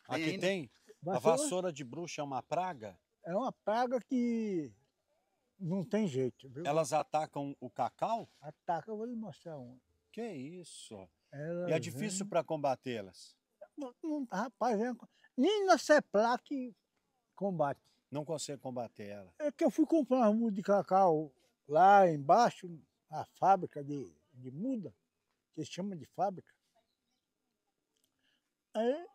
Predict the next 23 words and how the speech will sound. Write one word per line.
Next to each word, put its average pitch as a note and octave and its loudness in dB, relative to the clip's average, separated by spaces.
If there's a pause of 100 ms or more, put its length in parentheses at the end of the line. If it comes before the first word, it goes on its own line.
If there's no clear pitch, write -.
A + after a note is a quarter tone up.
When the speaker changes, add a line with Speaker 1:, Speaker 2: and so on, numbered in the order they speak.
(440)
Speaker 3:
o E4 -6
cacau D4+ -4
por D#4 0
ali, C#4+ 2 (280)
é B3 -2
cacau, C4 -4 (120)
tudo E4+ 2 (2750)
com A#3+ -2
vassoura A#3+ 6
de G3+ -2
bruxa. E3 -6
Aí G#3+ -4
eu C4 -2
perguntei B3 0
pra G#3+ 2
moça, F#3+ -2 (920)
nós D#3+ -4
saímos F#3+ 0
pra D#3+ 0
ela F3 0
mostrar F3+ -6
o E3 -6
cacau, G3 -10